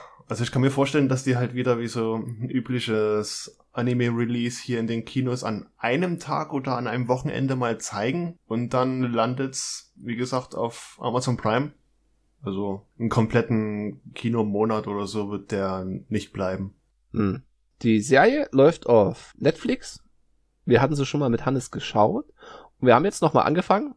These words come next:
Speaker 2: und dazu gibt's auch einen interessanten Podcast,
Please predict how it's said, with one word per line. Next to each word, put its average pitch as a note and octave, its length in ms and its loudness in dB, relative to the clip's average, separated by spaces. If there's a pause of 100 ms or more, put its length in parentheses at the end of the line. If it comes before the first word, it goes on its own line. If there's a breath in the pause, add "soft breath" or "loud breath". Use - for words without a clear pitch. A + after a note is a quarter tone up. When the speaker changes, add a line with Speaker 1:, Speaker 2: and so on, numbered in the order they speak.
Speaker 2:
und C3+ 100 0
dazu B2+ 240 2
gibt's G3+ 180 -4
auch - 160 4
einen G#2+ 280 2
interessanten - 640 -2
Podcast, - 640 -6